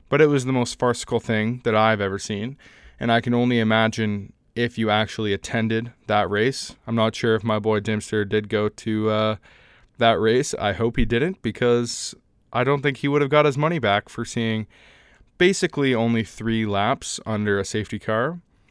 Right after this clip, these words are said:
Um, to be fair, we did get an unbelievable qualifying session.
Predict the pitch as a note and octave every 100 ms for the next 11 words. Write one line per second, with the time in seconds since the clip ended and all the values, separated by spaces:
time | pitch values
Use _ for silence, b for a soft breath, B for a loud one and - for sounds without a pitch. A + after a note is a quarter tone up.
0 | b b b - - A2 A2 A#2 - G3+
1 | F3 C3+ B2 D3 C3+ A2+ A#2+ A#2+ A#2+ A#2
2 | A2+ - - A#2 A#2+ A2 G#2+ G#2 G2 G2
3 | - G#2 F#2+ G#2 G2+ - G#2 - G#2+ G#2+